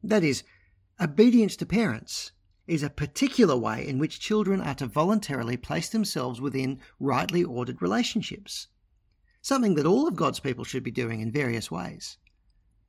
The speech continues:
This, in turn, is part of what it means to live as God's new people in Christ, fulfilled by the Spirit. And this is reinforced by Paul's phrase,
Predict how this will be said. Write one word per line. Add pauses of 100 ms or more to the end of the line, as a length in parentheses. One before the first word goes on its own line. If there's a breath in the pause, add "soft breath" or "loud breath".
(340)
This,
in
turn, (320)
is
part
of
what
it
means
to
live
as
God's
new
people
in
Christ, (440 soft breath)
fulfilled (100)
by
the
Spirit. (2000 loud breath)
And
this
is
reinforced
by
Paul's
phrase,